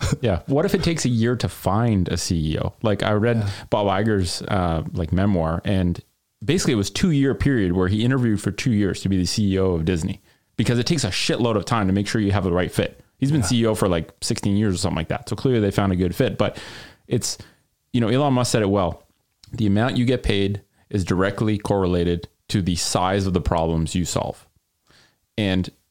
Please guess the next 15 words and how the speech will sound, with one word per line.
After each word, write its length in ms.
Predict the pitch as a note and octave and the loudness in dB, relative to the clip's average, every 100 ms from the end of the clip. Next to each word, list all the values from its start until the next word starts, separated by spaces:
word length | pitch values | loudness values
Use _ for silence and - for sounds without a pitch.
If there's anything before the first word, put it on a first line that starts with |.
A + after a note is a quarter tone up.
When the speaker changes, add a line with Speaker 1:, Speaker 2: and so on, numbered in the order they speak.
| _ | _
Speaker 2:
finding 280 | - A#2+ F#3 | -2 0 0
people 160 | E3+ D#3 | 0 0
that 140 | G#2 | -2
solve 280 | - G2+ A2+ | 0 0 0
the 80 | G#2+ | 0
world's 200 | G#2 F2+ | 0 0
biggest 240 | F#2+ G2 | 0 -2
problems, 440 | F2+ F#2 D3 - - - | 0 0 0 -4 -8 -6
it's 160 | G#2+ | -2
not 220 | A2 A#2+ B2 | 0 2 0
an 120 | F#2+ | 0
easy 300 | G#2+ G#2 F#2+ | 0 0 0
thing 220 | G2+ F#2+ | 0 0
to 60 | E2+ | 0
find. 380 | F#2 E2+ - | -2 -2 -4